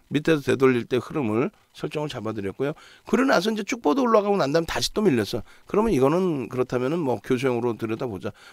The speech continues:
혹은 망치형 교수형에 대해서 제대로 기준점을 잡기가 어렵다라고 한다면 그 다음 범위 흐름을 놓고 봐야 되는데, 거래가 완전히 둔화돼 있죠. 그럼 봐요, 안 봐요? 안 본다는 얘기예요. 이렇게 끝나는 거예요, 그냥.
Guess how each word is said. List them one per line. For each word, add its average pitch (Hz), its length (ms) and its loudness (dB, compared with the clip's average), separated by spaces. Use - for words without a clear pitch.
혹은 202 340 4
망치형 185 480 2
교수형에 185 460 4
대해서 156 260 0
제대로 139 300 0
기준점을 131 560 -2
잡기가 120 320 -2
어렵다라고 110 920 -2
한다면 120 460 2
그 - 120 0
다음 214 300 2
범위 247 240 4
흐름을 202 260 4
놓고 156 180 -2
봐야 139 120 4
되는데, 131 260 0
거래가 180 380 2
완전히 254 480 6
둔화돼 165 360 2
있죠. 131 260 -2
그럼 240 160 -2
봐요, 180 260 4
안 123 140 2
봐요? 92 240 -2
안 101 140 -8
본다는 98 300 -6
얘기예요. - 340 -20
이렇게 214 220 0
끝나는 220 340 2
거예요, 175 140 4
그냥. 110 320 -2